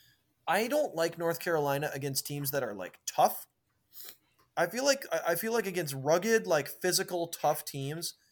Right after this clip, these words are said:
they wilt a little bit. We've talked about this North Carolina team, uh, plenty in that they're soft, right? They're soft. They don't have, they don't have, like, a toughness about them, at least that I've seen.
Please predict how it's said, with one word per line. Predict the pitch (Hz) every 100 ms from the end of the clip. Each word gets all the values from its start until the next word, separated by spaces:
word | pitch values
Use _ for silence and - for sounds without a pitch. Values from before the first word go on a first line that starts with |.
| _ - -
they | 143 147
wilt | 127 135 110
a |
little | 107 101
bit. | 98 90 - _ _ _
We've | 165 190
talked | 220 233
about | 208 180
this | 170
North | 165 151
Carolina | - 135 131 127
team, | 123 117 110 107 - _ _ _ _ -
uh, | - _ -
plenty | 185 156 120
in | 113
that | 135 131 127 _ _ _ _
they're | 185
soft, | - 220 226 - - - _ _ _ -
right? | 185
They're | 190
soft. | 202 - - 190 147 -
They | 127
don't | 151 190
have, | 180 180 180 160 - - - _ -
they | 151
don't | 156 185 165
have, | 170 170 143
like, | 139
a | 131
toughness | - - 143 143 127
about | 120 117 113
them, | 120 113
at | 110
least | 139 202
that | - 127
I've | 127 131
seen. | - 110 98 98